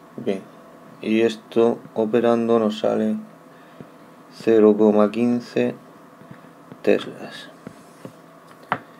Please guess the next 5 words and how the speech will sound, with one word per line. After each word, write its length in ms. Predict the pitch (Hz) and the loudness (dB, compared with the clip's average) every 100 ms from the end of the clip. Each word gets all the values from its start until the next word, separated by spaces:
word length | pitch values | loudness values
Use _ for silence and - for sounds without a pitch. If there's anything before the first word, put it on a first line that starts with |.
| - - - - - - - - - - - - - - - | -20 -20 -20 -20 -20 -20 -20 -20 -20 -20 -20 -20 -20 -18 -4
Y 220 | 131 135 | 0 2
el 120 | 117 | 4
enunciado 640 | 107 104 101 123 123 123 | 4 2 0 6 6 8
nos 300 | 127 107 101 - - | 6 2 0 -8 -2
pedía 560 | 107 107 120 117 127 | 2 4 4 4 2